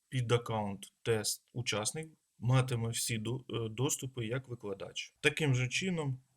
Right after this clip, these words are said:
ми міняємо викладача на студента. Якщо ми хочемо добавити декілька ролей, то ми знову ж таки нажимаємо на олівець, просто добавляємо, до прикладу, студента.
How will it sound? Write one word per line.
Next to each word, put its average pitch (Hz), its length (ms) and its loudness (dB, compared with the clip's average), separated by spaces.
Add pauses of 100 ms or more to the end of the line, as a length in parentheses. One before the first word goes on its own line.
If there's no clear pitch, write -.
(120)
ми 127 240 4
міняємо 107 720 0 (500)
викладача 139 760 2 (320)
на 120 120 4
студента. 127 680 2 (200)
Якщо 123 320 2
ми 120 120 2
хочемо 110 640 -2 (920)
добавити 113 580 2
декілька 131 600 2
ролей, 110 340 2
то - 140 -10
ми 107 260 -2 (560)
знову 113 380 4
ж - 120 -8
таки 98 340 -6 (140)
нажимаємо 107 680 -4
на 107 240 -10 (680)
олівець, 127 680 2 (420)
просто - 340 -2
добавляємо, 98 720 -4 (360)
до - 260 -16
прикладу, 127 440 -4
студента. 95 640 -8